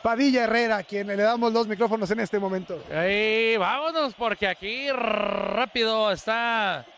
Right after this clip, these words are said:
Speaker 2: Jaciel, eh, Muñoz yendo hacia adelante. Vean nada más allá al, a Alan Isaías, precisamente es el que va hacia adelante tratando de terminar, eh, primero la pelea, pero Jaciel Muñoz aguantando Isaías ahí con esa izquierda. Ahora Muñoz sí,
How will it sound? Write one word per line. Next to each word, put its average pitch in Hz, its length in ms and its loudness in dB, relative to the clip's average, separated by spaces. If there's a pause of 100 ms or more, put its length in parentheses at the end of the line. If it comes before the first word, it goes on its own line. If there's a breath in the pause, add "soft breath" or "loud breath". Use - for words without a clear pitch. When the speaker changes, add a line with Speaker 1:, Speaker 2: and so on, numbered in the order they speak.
(320)
Speaker 2:
Jaciel, 202 680 -2
eh, 202 200 2
Muñoz 196 440 -2
yendo 233 320 0
hacia 196 360 0
adelante. 220 880 -2 (340)
Vean 214 300 0
nada 202 340 0
más 220 400 -2
allá 208 540 0
al, 170 320 -4 (500)
a 147 180 0
Alan 226 220 0
Isaías, 208 560 -2
precisamente 220 680 -2
es 196 80 -2
el 214 140 -2
que 190 120 0
va 214 140 0
hacia 214 160 -2
adelante 208 480 0
tratando 208 440 -2
de 208 100 0
terminar, 196 540 -2
eh, 202 120 2
primero 190 440 0
la 202 120 4
pelea, 226 340 0
pero 233 400 0
Jaciel 214 320 -2
Muñoz 208 400 0 (360 loud breath)
aguantando 170 840 -2
Isaías 170 580 -4
ahí 185 460 -2
con 165 160 -8
esa 190 260 -4
izquierda. 196 600 -2
Ahora 185 320 0
Muñoz 196 380 -2
sí, 180 220 -2